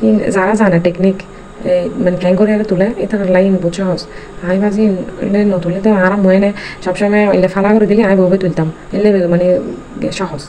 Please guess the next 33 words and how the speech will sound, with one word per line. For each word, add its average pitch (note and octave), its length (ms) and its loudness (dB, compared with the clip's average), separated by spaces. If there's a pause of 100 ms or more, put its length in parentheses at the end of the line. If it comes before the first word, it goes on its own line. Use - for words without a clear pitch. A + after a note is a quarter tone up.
(500)
তো A3 60 2
এলে G3+ 600 4 (320)
direct G3+ 280 0
হাড়িয়ে G#3 340 2
গরম G3+ 260 2
ভাজি F3+ 220 0
বহুত G3+ 300 -4
কষ্ট F3 160 -6
বহুত। F3+ 220 0 (1300)
একজনে G3 240 0
comment G3 280 2
করছি A3+ 140 4
দেন A3 180 4
দে, G#3+ 120 4 (280)
মানে F#3+ 320 4
হা-, E3+ 220 -6
কেঁচা E3 180 0
হাটল, E3+ 320 -2 (360)
কেঁচা G3 160 2
হাটল F#3+ 220 0
ন G3 240 4
ভাই, F3 160 2 (420)
এই G3+ 100 4
বলু F#3+ 220 4
দে G3 300 4
গে F#3 100 2
হাটল, E3+ 360 -2 (720)
পেকে F3+ 220 -4
হাটল, F3 260 -2 (340)
হদুগুণ F#3+ 260 2
হাটল G#3 300 2
আছে G#3 180 0
দে, A3 120 4